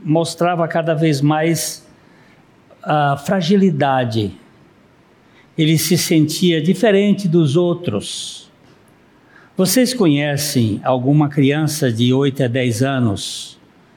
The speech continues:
ah, que não é um pouco implicante? <laughs>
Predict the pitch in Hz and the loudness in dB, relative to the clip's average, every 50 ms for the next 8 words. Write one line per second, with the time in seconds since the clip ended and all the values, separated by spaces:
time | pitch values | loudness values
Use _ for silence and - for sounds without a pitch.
0 | _ _ _ _ _ - - - 139 139 139 139 139 139 139 135 135 131 127 127 | _ _ _ _ _ -20 -8 -4 -2 -2 0 0 0 0 0 0 0 0 -2 -2
1 | 127 - - - - _ _ _ _ _ _ _ _ _ _ _ _ _ _ _ | -4 -6 -10 -16 -20 _ _ _ _ _ _ _ _ _ _ _ _ _ _ _
2 | _ _ _ _ _ _ _ _ _ _ _ _ _ _ _ _ _ _ _ _ | _ _ _ _ _ _ _ _ _ _ _ _ _ _ _ _ _ _ _ _
3 | _ - - - - 202 185 180 175 175 180 180 170 165 165 160 165 160 156 151 | _ -20 -12 -4 -2 2 4 4 4 4 4 4 4 4 4 4 4 4 2 2
4 | 147 147 147 - 170 147 147 - 175 160 - - 143 143 139 - - 190 151 131 | 0 0 0 0 -2 -2 0 0 0 0 0 0 -4 -6 -4 -2 -2 -2 -2 -2
5 | - - - - - - - - _ _ _ _ _ _ _ _ _ _ _ _ | -4 -6 -10 -10 -12 -12 -14 -18 _ _ _ _ _ _ _ _ _ _ _ _
6 | _ _ _ _ _ _ - - - - - 135 - 147 | _ _ _ _ _ _ -6 -6 -6 -6 -8 -8 -8 -8